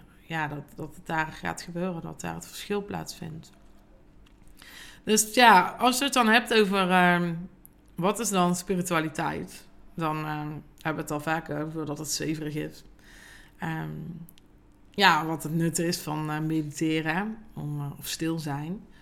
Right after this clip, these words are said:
Maar er zit zoveel filosofie en gedachtegang achter, wetenschap achter. En het mediteren niet alleen maar gewoon, ja, iets is dus wat slim is om te doen.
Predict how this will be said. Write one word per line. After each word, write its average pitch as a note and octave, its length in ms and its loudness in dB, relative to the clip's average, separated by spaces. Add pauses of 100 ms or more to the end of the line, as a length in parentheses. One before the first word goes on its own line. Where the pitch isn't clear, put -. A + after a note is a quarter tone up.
(560)
Maar F3+ 120 0
er A3 80 2
zit A#3+ 160 0
zoveel C4+ 540 4
filosofie A3 1000 -2
en F3+ 180 0
gedachtegang E3+ 720 -2
achter, - 420 -12 (120)
wetenschap F#3+ 800 0
achter. - 400 -14 (720)
En G#3 120 2
het G3+ 100 0
mediteren G#3 580 2
niet A3 180 0
alleen G3 240 2
maar F#3 140 2
gewoon, F3+ 580 0
ja, D#3+ 320 0
iets D#3+ 180 -6
is F3 140 -2
dus E3+ 220 -8
wat D#3+ 140 -4
slim F3+ 280 0
is F3+ 120 0
om E3+ 120 -4
te E3+ 120 -4
doen. E3 560 -2